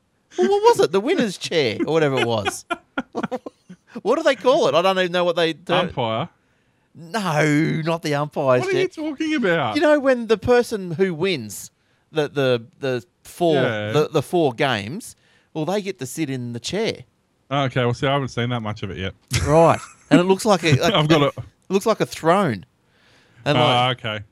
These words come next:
Speaker 1: and if you, if you're out there for so long, maybe you might wish it was a throne. <laughs>
Speaker 2: <laughs>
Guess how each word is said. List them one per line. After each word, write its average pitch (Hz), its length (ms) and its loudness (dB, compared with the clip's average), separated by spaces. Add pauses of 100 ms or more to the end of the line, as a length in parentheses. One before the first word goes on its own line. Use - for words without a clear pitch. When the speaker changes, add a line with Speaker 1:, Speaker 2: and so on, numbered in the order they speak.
Speaker 1:
and 160 100 0
if 170 100 -4
you, 170 120 -4
if 160 160 -4
you're 170 160 -2
out 180 100 -4
there 170 140 0
for 147 100 -10
so 143 240 -2
long, 156 220 -4
maybe 160 240 -4
you 139 120 -6
might 147 220 -8
wish 147 220 -8
it - 60 -8
was 196 180 -2
a 160 80 -8
throne. 110 400 -8 (280)
<laughs> 196 140 -8
Speaker 2:
<laughs> - 0 -